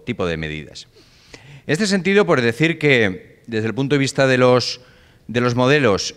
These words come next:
eh, hay una, una ecuación clara y las teorías, pues, eh, podríamos atender a por qué el conductor, por ejemplo, por hacernos algunas preguntas, ¿no?, conduce deprisa,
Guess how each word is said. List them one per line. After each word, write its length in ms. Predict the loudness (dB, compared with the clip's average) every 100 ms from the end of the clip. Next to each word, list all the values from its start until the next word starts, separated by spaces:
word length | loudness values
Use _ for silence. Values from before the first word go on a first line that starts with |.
| -6
eh, 360 | -2 0 -2 -2
hay 200 | -2 0
una, 680 | 0 0 0 0 0 -4 -10 _ _ _ _ _ _ _ -20 -16 -4
una 180 | -2
ecuación 380 | 0 -2 0 -2
clara 320 | 0 2 2
y 100 | 2
las 180 | 0 -2
teorías, 400 | -2 0 2 0
pues, 260 | -2 -6 -8 -14 -20 _ _ _
eh, 480 | -12 -8 -8 -8 -8 -10 -4
podríamos 340 | 0 2 0
atender 320 | 0 2 4 4
a 100 | 2
por 140 | 0
qué 80 | 0
el 80 | 0
conductor, 480 | 0 0 -2 -2
por 100 | -2
ejemplo, 300 | -6 -6 -4
por 80 | -4
hacernos 260 | -4 -4 -6
algunas 300 | -8 -8 -10
preguntas, 340 | -10 -10 -8
¿no?, 100 | -6
conduce 400 | -2 -2 -2 -2
deprisa, 580 | -2 -2 -6 -4 -4 -4